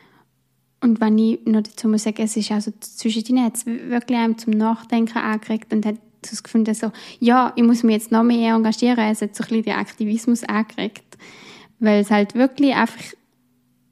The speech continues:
scheisse beschrieben wird, was passiert in dieser Welt. Und man muss dazu sagen, also, wir haben auch schon im Vorgespräch ein bisschen darüber geredet, sie sind eigentlich, also klimatechnisch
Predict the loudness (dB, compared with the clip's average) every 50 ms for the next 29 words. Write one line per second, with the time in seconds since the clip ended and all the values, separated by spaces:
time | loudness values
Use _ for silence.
0 | _ _ -8 -4 0 2 2 4 4 2 2 0 0 0 2 0 0 -4 -8 _
1 | _ _ _ _ _ _ _ -6 -4 -4 -2 -2 0 2 2 4 4 4 4 2
2 | 2 0 0 -2 0 0 -2 -2 -2 -2 -4 -4 -4 -6 -4 -2 0 0 0 0
3 | 0 0 0 0 0 0 0 -6 -20 -20 -6 2 4 6 6 6 6 4 2 2
4 | 2 2 2 2 2 2 2 2 0 0 -2 -6 -20 -20 _ _ _ _ _ -20
5 | _ _ _ _ _ _ -2 0 0 0 0 -2 _ _ 4 4 4 6 4 4
6 | 2 2 2 0 -4 -4 _ _ _ _ _ _ _ _ _ -2 -2 -2 0 0
7 | -2 -2 -2 -4 -4 -4 -4 -2 -2 -2 -2 -2 -2 -4 -4 -4 -4 -4 -4 0
8 | 2 0 2 4 2 0 2 0 0 2 2 2 2 0 -2 0 -2 0 0 -2
9 | -4 -8 -18 _ _ _ _ _ _ _ _ _ _ _ _ _ _ _ _ _
10 | _ _ _ _ _ _ 0 0 2 0 0 -4 -2 2 4 4 4 4 4 2
11 | 0 2 2 2 0 0 0 -8